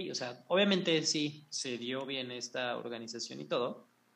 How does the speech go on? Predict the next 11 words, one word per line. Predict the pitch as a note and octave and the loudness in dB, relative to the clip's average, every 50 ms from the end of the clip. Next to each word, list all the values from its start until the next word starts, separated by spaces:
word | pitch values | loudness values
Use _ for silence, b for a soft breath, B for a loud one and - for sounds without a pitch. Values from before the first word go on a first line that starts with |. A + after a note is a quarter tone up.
| _ _ _ _ _ _ - | _ _ _ _ _ _ -4
eh, | - A#2+ A#2+ A#2+ A#2+ A#2+ A#2+ A#2 A2+ A2+ | -2 0 0 0 0 0 -2 -2 -4 -6
y | A#2 B2 B2 B2 B2 A#2+ B2 B2 A#2+ A#2+ C#3+ | -6 -6 -6 -4 -4 -4 -4 -4 -6 -6 -6
empezaron | C#3+ C#3 C#3+ C3+ B2 - B2+ C3 D3 C#3+ | -6 -4 -4 -4 -2 -2 -4 -4 -4 -4
a | C3 | -4
trabajarlo | - A#2 A2+ A#2 A#2 - D3 C#3+ C#3 C#3 C3+ C3+ | -4 -4 -4 -4 -4 -2 -2 -2 -2 -2 -4 -4
y | B2 A#2+ | -4 -6
empezaron | A#2 - A#2+ - C#3 C3+ C3 B2 | -6 -6 -6 -6 -6 -6 -6 -4
a | |
hacer | A#2 - C3+ B2+ | -4 -4 -4 -4
los | B2+ B2+ B2 - | -6 -6 -8 -8
oficios, | C3+ - - D#3 - C3+ C3+ E3+ G3+ - | -8 -8 -8 -6 -6 -4 -6 -6 -8 -10